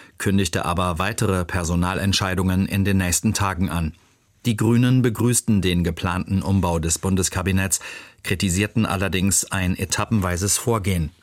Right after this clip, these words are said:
Das Bundesverfassungsgericht hat die Abkehr des Bundesinnenministeriums von Aufnahmeprogramm für afghanische Flüchtlinge für willkürlich erklärt.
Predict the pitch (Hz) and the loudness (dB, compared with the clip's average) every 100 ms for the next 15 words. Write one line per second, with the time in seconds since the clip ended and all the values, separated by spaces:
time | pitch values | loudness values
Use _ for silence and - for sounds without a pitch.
0 | _ _ _ _ _ _ _ _ - - | _ _ _ _ _ _ _ _ -20 -20
1 | - - - - - - 120 - 139 135 | -20 -20 -20 -20 -20 -4 -2 2 4 4
2 | - 123 - 131 107 90 95 85 80 - | 2 0 0 2 2 0 0 0 -2 -4
3 | 90 82 - - - - - 104 92 87 | -6 -6 -10 -8 -4 -4 -2 -2 0 0
4 | 78 78 - 95 101 - 117 117 110 104 | -2 -2 0 2 2 0 2 2 2 2
5 | 104 101 - 104 104 101 101 104 - 95 | 2 2 2 0 2 2 2 0 0 -2
6 | 87 - 98 117 - 92 92 95 - 101 | -2 -2 -2 -2 0 2 2 0 0 -2
7 | 85 92 104 - - - 90 98 95 95 | 0 0 0 -2 -4 -4 -2 0 0 -2
8 | - 101 - 104 104 104 - - - - | -2 -2 0 0 2 -2 -8 -16 -6 2
9 | 107 104 95 120 123 - 92 85 - 85 | 2 2 0 0 0 0 0 0 -2 -4
10 | - 76 76 | -2 -4 -6